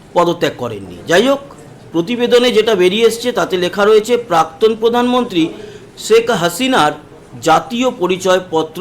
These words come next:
মানে এনআইডি বাতিল। কমিশনের এই পদক্ষেপের জেরে তিনি দিল্লিতে বসে আর ভোটাধিকার প্রয়োগ করতে পারবেন না। আবার যদি বাংলাদেশে এসে ভোট দিতে চান তাতেও বাধা। বিচার প্রক্রিয়া চলায় হাসিনা দেশে পা রাখলেই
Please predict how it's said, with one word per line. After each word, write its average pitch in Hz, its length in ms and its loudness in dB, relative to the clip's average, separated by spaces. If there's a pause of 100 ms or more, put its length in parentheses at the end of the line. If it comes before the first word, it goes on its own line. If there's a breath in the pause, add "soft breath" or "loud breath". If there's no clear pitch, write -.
মানে 180 200 0 (240)
এনআইডি 165 1040 0 (480)
বাতিল। 127 340 -2 (640)
কমিশনের 302 680 0 (140)
এই 214 140 4 (100)
পদক্ষেপের 220 680 0
জেরে 262 260 -2
তিনি 247 260 -2 (120)
দিল্লিতে 196 580 -2
বসে 240 320 0 (100)
আর 196 160 4 (100)
ভোটাধিকার 190 680 0
প্রয়োগ 190 300 0
করতে 226 260 2
পারবেন 226 380 2
না। 123 140 -6 (420 loud breath)
আবার 208 340 2
যদি 240 220 -2 (140)
বাংলাদেশে 202 640 2 (160)
এসে 190 280 0 (280)
ভোট 151 280 0
দিতে 196 240 0 (120)
চান 185 260 4 (140)
তাতেও 180 320 2
বাধা। 180 300 0 (560 loud breath)
বিচার 208 300 0
প্রক্রিয়া 240 380 2
চলায় 226 440 2
হাসিনা 190 480 -2
দেশে 175 300 -2
পা 170 220 0
রাখলেই 175 360 0